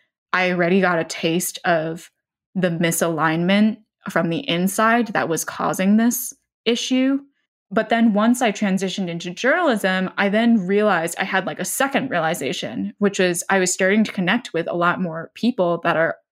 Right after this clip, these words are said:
socially minded, but also, like, plugged more into the political discussions and the social discussions that are happening in society. And I realized that I was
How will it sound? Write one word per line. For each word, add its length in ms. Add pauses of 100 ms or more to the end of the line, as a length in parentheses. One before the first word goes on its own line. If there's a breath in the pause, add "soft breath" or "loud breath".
(100)
socially 560
minded, 640 (400)
but 300
also, 500
like, 320 (480)
plugged 500
more 360
into 680 (360)
the 80
political 480
discussions 580
and 100
the 60
social 320
discussions 460
that 100
are 60
happening 320
in 100
society. 500
And 200
I 80
realized 640
that 120
I 120
was 240